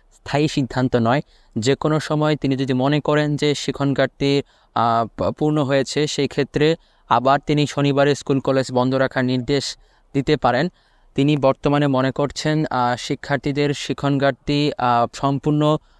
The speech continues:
হওয়ার পথে। সেই ক্ষেত্রে, আহ, আজকে এসএসসি পরীক্ষা শিক্ষার্থীদের পরীক্ষা ফল প্রকাশের সম্মেলনে, সংবাদ সম্মেলনে তিনি নির্দেশ দিয়েছেন বা ইঙ্গিত দিয়েছেন, আগামী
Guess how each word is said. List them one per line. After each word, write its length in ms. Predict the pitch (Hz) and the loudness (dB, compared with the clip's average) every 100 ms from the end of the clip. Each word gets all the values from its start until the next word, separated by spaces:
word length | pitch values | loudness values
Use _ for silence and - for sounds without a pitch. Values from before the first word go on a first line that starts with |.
| _ _ | _ _
হওয়ার 240 | 123 131 139 | 2 2 2
পথে। 460 | 131 131 - 156 - _ - | 0 -2 0 -2 -4 _ -12
সেই 280 | - 147 | -2 -2
ক্ষেত্রে, 560 | 156 156 151 - 151 175 - _ - | 0 -2 -2 0 2 2 -2 _ -4
আহ, 360 | 117 113 - | 0 0 2
আজকে 540 | 135 - - 165 160 165 - | 0 0 -4 -2 0 0 -4
এসএসসি 380 | 143 123 147 160 | -6 -4 -2 -2
পরীক্ষা 540 | 151 147 143 - 151 147 | 0 0 0 -2 -2 0
শিক্ষার্থীদের 720 | 147 - 147 - 147 147 143 | -2 -2 -4 -2 -2 -2 -2
পরীক্ষা 400 | - 139 - 143 | 0 -2 0 -4
ফল 240 | - 135 | 0 -2
প্রকাশের 580 | 127 143 143 139 151 147 - | 0 -2 0 -2 -2 -4 -6
সম্মেলনে, 680 | - 139 147 151 147 120 147 - _ | -6 -2 2 2 2 0 -2 -4 _
সংবাদ 380 | - 135 143 143 | -4 -2 2 0
সম্মেলনে 420 | - 143 143 143 147 | 0 0 0 0 0
তিনি 200 | 135 131 | 0 0
নির্দেশ 460 | 135 135 143 - 127 | 0 0 -2 -4 -4
দিয়েছেন 460 | 131 131 - 147 | -2 -2 -2 0
বা 100 | 131 - | 0 0
ইঙ্গিত 320 | 151 160 165 | 2 2 0
দিয়েছেন, 480 | 135 139 117 - 156 - _ _ _ | 0 0 0 0 -2 -2 _ _ _
আগামী 560 | - 143 151 151 156 160 | -2 2 2 2 2 0